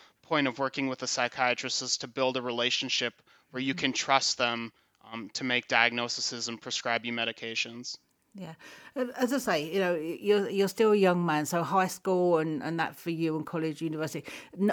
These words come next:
Speaker 2: isn't that far behind you. So it's often a hard path for a lot of people anyway. Do you think that things could have been done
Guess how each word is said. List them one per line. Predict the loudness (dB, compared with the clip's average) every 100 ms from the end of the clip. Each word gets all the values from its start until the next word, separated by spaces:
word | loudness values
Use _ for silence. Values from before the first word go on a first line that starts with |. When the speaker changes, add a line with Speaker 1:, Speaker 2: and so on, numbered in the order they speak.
| 2
Speaker 2:
isn't | 2 2 2
that | 2 2
far | 4 6 6
behind | 2 0 2 2 2 2
you. | 0 -2 -6 -16 -10
So | 0 0 0 _ -20 -20 _ _ _ _ _ _ -20 -2
it's | -2 -2 2
often | 2 4 2 4
a | 2
hard | 4 8 10 10 6 2 -6 -10 -14
path | 2 6 6 6
for | 0
a | 2
lot | 2
of | 0
people | -2 -2 0 2 2 -2 -6 0
anyway. | 4 6 6 4 2 -4 -14 -20 -20 _
Do | 4
you | 6 4
think | 2 0 0
that | 2 2 0 -8 _
things | 2 4 2
could | 2
have | 2
been | 2 0 2
done | 4 4 2 -4